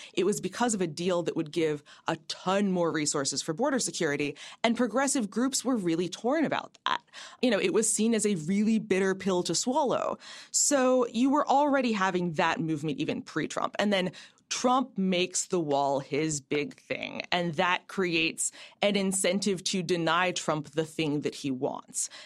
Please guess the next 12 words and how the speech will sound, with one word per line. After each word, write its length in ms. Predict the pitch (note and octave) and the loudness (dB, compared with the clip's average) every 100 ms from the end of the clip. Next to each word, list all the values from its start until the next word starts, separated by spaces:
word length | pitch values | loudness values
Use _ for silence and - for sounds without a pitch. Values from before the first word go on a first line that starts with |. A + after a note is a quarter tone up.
| - | -4
And 120 | F#3 | -2
so 160 | G3 | 0
Nancy 380 | F#3 G3 A3+ B3 | 2 2 2 0
Pelosi 400 | A#3+ G#3+ F3+ F3 | 0 2 2 0
and 100 | E3+ | -2
Chuck 200 | - C#3+ | 0 -2
Schumer 400 | - D#4 E4 G3+ | 0 2 2 2
go 160 | F3 F3+ | 2 2
into 120 | F3+ | 0
twenty 220 | - F3 | 0 -2
seventeen 540 | E3 F3 D#3 G#3+ G#3+ F3 | 0 0 0 0 0 0
saying, 320 | F3 D#3+ | 0 0